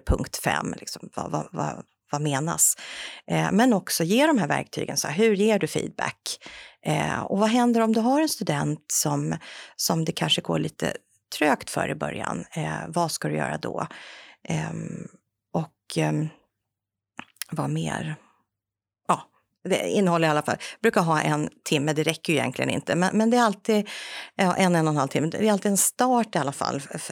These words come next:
f-, för dem. De får, får lite situationer de kan tänka igenom och så om de hamnar i de situationer de ska göra. Och jo, också det här med att ta reda på vad, vad, vad, vad studenten har för lärstil.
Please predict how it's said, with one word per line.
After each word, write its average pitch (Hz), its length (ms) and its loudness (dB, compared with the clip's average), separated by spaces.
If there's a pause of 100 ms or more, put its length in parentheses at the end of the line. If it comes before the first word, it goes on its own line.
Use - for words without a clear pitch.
f-, - 160 -6
för - 100 -2
dem. - 340 -6
De 190 140 -6
får, 208 500 -2
får 202 220 -2
lite 160 480 -2 (440)
situationer 156 680 0
de 139 100 0
kan 139 140 -8
tänka 143 280 -4
igenom 147 420 -4
och 151 80 -6
så 147 80 -4
om 151 120 -4
de 147 120 -4
hamnar 147 300 -4
i - 120 -6
de - 200 -6
situationer 165 420 -8
de 78 80 -8
ska - 140 -10
göra. - 280 -6 (520)
Och 240 120 4
jo, 247 380 2
också - 320 2
det 180 60 4
här 156 200 2
med 151 360 -2 (340)
att - 160 -2
ta 170 100 2
reda 147 200 2
på 147 140 -2
vad, 147 380 -4
vad, 151 240 -4 (240)
vad, 165 320 -4
vad 170 380 -2
studenten 202 460 2
har 151 60 2
för 165 140 -2
lärstil. 170 600 2